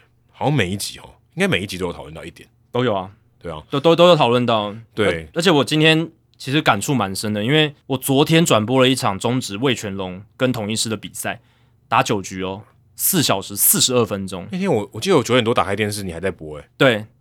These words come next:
Speaker 2: 他前三个小时只打了五局，
Speaker 1: 哦，
Speaker 2: 不夸张。
Speaker 1: 所以后面，后面还加速了。
Speaker 2: 后面加速了，但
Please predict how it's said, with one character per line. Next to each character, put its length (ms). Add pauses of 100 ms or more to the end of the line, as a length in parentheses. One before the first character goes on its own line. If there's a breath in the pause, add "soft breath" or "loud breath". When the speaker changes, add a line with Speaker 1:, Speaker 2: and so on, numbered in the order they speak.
Speaker 2:
他 280 (440)
前 340
三 240
个 80
小 220
时 280 (160)
只 160
打 160
了 120
五 260
局， 300 (160)
Speaker 1:
哦， 80
Speaker 2:
不 0
夸 100
张。 60
Speaker 1:
所 100
以 20
后 80
面， 200
后 120
面 120
还 80
加 200
速 240
了。 160 (220)
Speaker 2:
后 80
面 140
加 160
速 200
了， 160 (140)
但 180